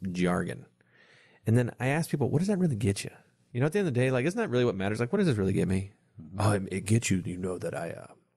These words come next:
Speaker 1: I know what a slat, a crat, a crud are." It's like, "Well, I'm never gonna use those 'cause I'm not a billionaire."
Speaker 2: Right.
Speaker 1: Thanks for knowing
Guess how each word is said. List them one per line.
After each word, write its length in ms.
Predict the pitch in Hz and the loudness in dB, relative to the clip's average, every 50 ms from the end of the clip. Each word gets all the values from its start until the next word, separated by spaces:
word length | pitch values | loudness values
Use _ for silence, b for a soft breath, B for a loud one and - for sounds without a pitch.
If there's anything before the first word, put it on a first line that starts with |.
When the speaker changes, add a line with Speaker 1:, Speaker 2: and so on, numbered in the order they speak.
| _ _ _ - | _ _ _ -2
Speaker 1:
I 80 | 101 101 | 0 2
know 80 | 98 95 | 2 2
what 100 | 87 - | 2 0
a 40 | |
slat, 300 | - - - 98 92 92 | -2 -2 0 0 0 0
a 40 | 90 | -2
crat, 320 | - - - 92 98 92 - | -2 0 0 2 2 0 -2
a 20 | |
crud 300 | - - - 98 92 90 | -4 -2 -2 0 0 0
are." 260 | 87 85 - - - - _ - | -2 -4 -6 -10 -18 -20 _ -10
It's 140 | - - | -4 -2
like, 160 | 110 101 - - | 0 0 0 0
"Well, 220 | 127 151 - - - | -2 -2 -2 -2 -2
I'm 120 | - 151 | 2 2
never 160 | 160 160 156 | 2 2 2
gonna 140 | 156 139 120 | 2 2 4
use 160 | 120 147 135 | 4 4 4
those 120 | 120 101 98 | 2 -2 -2
'cause 120 | - 101 | 0 0
I'm 100 | 104 104 | 0 2
not 180 | 110 110 107 87 | 2 2 2 2
a 60 | 73 | 2
billionaire." 540 | 107 98 98 107 117 90 - - - - - - | 2 2 2 2 2 0 -2 -6 -14 -16 -16 -16
Speaker 2:
Right. 180 | 131 76 76 73 101 _ - | -14 -14 -14 -14 -14 _ -2
Speaker 1:
Thanks 280 | 110 113 120 117 - | 0 0 0 0 -2
for 300 | - - 110 104 101 98 | -2 0 2 2 2 0
knowing 600 | 80 113 107 101 104 107 113 110 107 107 104 104 | -2 -4 -2 0 2 2 2 2 0 -2 -4 -6